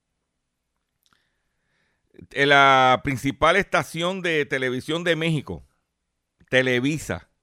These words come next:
cuyo, cual posee el cuarenta por ciento de las acciones de Univisión y le provee el contenido a Univisión,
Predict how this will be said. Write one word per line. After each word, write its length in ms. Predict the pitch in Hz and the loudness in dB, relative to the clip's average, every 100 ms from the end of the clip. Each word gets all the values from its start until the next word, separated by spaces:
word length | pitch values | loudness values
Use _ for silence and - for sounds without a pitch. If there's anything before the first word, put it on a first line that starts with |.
| _ _ _ _ _ _ _ _ _ | _ _ _ _ _ _ _ _ _
cuyo, 400 | 123 139 139 - | -8 -4 -4 -6
cual 340 | 131 143 135 - | 0 2 2 2
posee 720 | 131 110 165 170 123 90 - _ _ _ _ _ _ _ _ _ _ _ _ _ - | 0 2 2 2 0 -2 -12 _ _ _ _ _ _ _ _ _ _ _ _ _ -6
el 200 | 131 - | -6 -2
cuarenta 600 | 127 123 143 160 180 160 | 0 0 -2 -4 -4 -2
por 180 | 147 | -4
ciento 460 | - 147 160 160 170 | -4 -6 -6 -4 -2
de 100 | 151 | 0
las 120 | 139 | 0
acciones 500 | 123 - 139 156 165 | -2 -2 -4 -2 -2
de 80 | 156 | -4
Univisión 840 | 147 135 120 - 135 123 85 73 _ _ _ _ _ - | -4 -2 -4 -2 -2 -2 -4 -10 _ _ _ _ _ -10
y 140 | 135 | -6
le 140 | 131 127 | -4 -4
provee 540 | - 110 120 160 175 | -6 -6 -2 0 0
el 140 | 151 | -2
contenido 840 | 139 135 120 117 120 147 135 98 85 _ _ _ _ _ _ _ _ _ | -4 -6 -6 -8 -6 -6 -6 -8 -10 _ _ _ _ _ _ _ _ _
a 120 | 110 117 | -6 -6
Univisión, 840 | 120 147 147 - 135 110 82 - | -4 -6 -6 -6 -4 -4 -6 -14